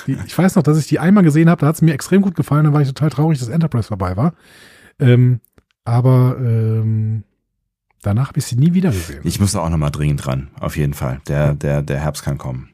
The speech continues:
Speaker 2: Ach so, wir sind schon mittendrin.
Speaker 1: Wir sind mittendrin, ja. Hat man gar nicht gemerkt, weil, äh, letzte Woche war noch Sommer.
Speaker 2: <laughs> Gefühlt, ja.
Speaker 1: Ähm,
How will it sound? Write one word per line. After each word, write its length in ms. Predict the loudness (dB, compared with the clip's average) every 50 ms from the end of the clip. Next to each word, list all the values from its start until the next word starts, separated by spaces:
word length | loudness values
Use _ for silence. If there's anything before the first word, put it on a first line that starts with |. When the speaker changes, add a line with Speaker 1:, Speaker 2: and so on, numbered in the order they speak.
| -8 -6
Speaker 2:
Ach 100 | -4 -2
so, 140 | 0 0
wir 80 | 0 0
sind 160 | 0 -2 -2
schon 100 | -2 -4
mittendrin. 420 | -4 -6 -6 -10 -12 -12 -12 -12 -16 _ _ _ _ _ _ _
Speaker 1:
Wir 100 | -2 0
sind 140 | 2 2 2
mittendrin, 400 | 0 0 -2 -4 -6 -6 -8 -10 -10
ja. 80 | -12 -14 -14 _ _ -20 -20 -20 -20 -20 -20 -20 -20 -20 -20 -20 _ _ -4
Hat 120 | 0 2
man 120 | 4 4 6
gar 80 | 4
nicht 120 | 4 2 2
gemerkt, 360 | 2 4 4 4 2 2 0
weil, 140 | 0 0 0 0
äh, 120 | -2 -2
letzte 280 | 0 0 0 0 0 0
Woche 160 | 0 2 2
war 80 | 2
noch 140 | 2 4 4
Sommer. 380 | 2 2 2 0 0 -2 -6 -10 _ -10 -10 -10 -10 -12 -16 -18 -20
Speaker 2:
<laughs> 400 | -20 -20 _ _ _ -20 -20 _
Gefühlt, 420 | -12 -6 -2 0 0 0 0 -2
ja. 160 | -4 -6 -6 -8 -12 -16 -20 -20 -18 -18 -20 -20 -20 -20 _ _ _ _ _ _ _ _ _ 2
Speaker 1:
Ähm, 580 | 4 6 6 6 6 6 6 4 4 2 0